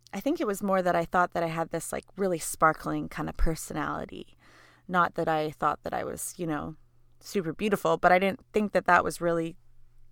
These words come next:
as important. What was really important was to be capital O original. Everything had to be unique. I wore a stretchy rainbow belt to school and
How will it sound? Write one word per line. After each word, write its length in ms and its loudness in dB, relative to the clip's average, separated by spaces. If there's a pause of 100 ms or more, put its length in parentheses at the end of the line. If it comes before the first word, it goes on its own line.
(400)
as 220 4
important. 640 0 (400)
What 340 -4
was 720 -2
really 440 -2
important 640 -6 (640)
was 480 -6 (580)
to 140 -8
be 340 -6
capital 680 -4 (140)
O 480 -2 (480)
original. 960 -4
Everything 420 -2
had 260 -4
to 80 -12
be 400 -10
unique. 760 -8 (500)
I 120 -4
wore 200 2
a 80 -2
stretchy 500 -2
rainbow 440 -2
belt 320 0
to 120 -10
school 500 -4
and 160 -4